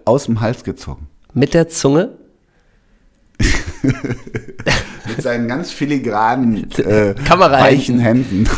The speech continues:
Speaker 1: <laughs>
Speaker 2: Eben
Speaker 1: Ja,
Speaker 2: noch
Speaker 1: genau.
Speaker 2: die Schärfe
Speaker 1: Ja.
Speaker 2: gemacht und jetzt den Stachel rausgeholt,
Speaker 1: Ja,
Speaker 2: ne?
Speaker 1: genau. Ey. Ne?
Speaker 2: Und
Speaker 1: Das
Speaker 2: hast
Speaker 1: war
Speaker 2: du heute,
Speaker 1: amtlich.
Speaker 2: spürst
Speaker 1: Aber
Speaker 2: du heute noch was?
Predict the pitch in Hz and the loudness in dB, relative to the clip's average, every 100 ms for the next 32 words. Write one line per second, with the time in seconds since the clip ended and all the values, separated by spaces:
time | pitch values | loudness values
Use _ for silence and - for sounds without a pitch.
0 | - 110 139 - - 165 - - 135 120 | 0 0 0 0 4 6 6 6 6 6
1 | 113 160 180 185 170 170 170 147 151 160 | 8 6 6 4 4 4 4 2 2 4
2 | 147 - 175 156 123 127 - 127 127 - | 2 2 2 4 4 2 2 4 4 4
3 | 123 156 156 - - - 196 185 160 113 | 2 0 -2 -12 -20 -4 0 4 4 2
4 | - 120 135 117 104 95 90 - - - | -4 -16 -16 -16 -18 -18 -16 -16 -12 -6
5 | 98 78 - - - - - 87 117 - | -6 -6 -12 -20 -20 -14 -4 -2 -2 -4
6 | - - - 147 147 151 156 156 175 107 | -20 -8 0 4 4 2 4 4 4 2
7 | - - 92 117 160 151 139 170 185 180 | 2 4 4 6 6 4 4 2 0 0
8 | 220 - | -2 -8